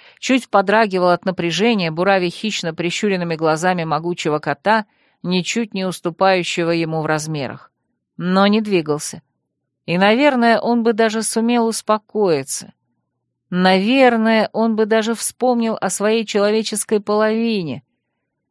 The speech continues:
если бы кто-то из рейзеров не простонал негромко: «Идиоты!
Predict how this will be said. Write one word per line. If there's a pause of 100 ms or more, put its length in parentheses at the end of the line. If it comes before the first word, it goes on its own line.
(120)
если
бы
кто-то
из
рейзеров
не
простонал
негромко: (800)
«Идиоты!